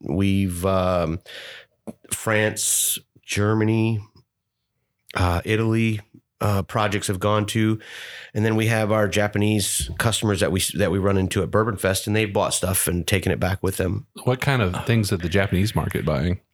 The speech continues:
Speaker 1: Uh, like the coat racks, we would do, um, we do coat racks with, uh, vintage whiskey labels on them, and they're just something that you can't find, you know, every day. So they're kinda unique, and we use a lot of vintage, uh, whiskey labels or bourbon labels.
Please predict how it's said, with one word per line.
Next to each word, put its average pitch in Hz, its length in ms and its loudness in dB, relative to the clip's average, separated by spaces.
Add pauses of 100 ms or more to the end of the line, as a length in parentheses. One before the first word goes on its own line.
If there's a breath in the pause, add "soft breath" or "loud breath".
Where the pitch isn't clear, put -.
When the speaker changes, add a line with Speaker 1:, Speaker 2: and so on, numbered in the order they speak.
(160)
Speaker 1:
Uh, 123 240 2
like 143 180 0
the 190 60 -2
coat 151 240 2
racks, 131 360 0
we 127 200 2
would 110 280 -2
do, 135 480 2
um, 107 400 0
we 123 100 0
do 165 140 0
coat 135 260 0
racks 113 380 0
with, 113 400 0
uh, 95 340 2
vintage 110 460 0
whiskey 107 340 0
labels 117 360 0
on 123 200 0
them, 131 460 0
and 104 160 2
they're 107 100 2
just 101 200 0
something 117 260 0
that 90 120 2
you 101 120 0
can't - 340 -2
find, 107 640 0 (480)
you 120 80 0
know, 113 380 0 (320)
every 104 240 0
day. 110 300 0
So 110 260 0
they're 110 240 0
kinda 110 260 0
unique, 104 460 0
and 120 180 0
we 131 60 2
use 127 220 2
a 107 40 2
lot 107 160 2
of 90 80 -2
vintage, 107 640 -2
uh, 127 260 2
whiskey 131 280 -2
labels 127 320 2
or 113 60 0
bourbon 120 260 2
labels. 123 380 0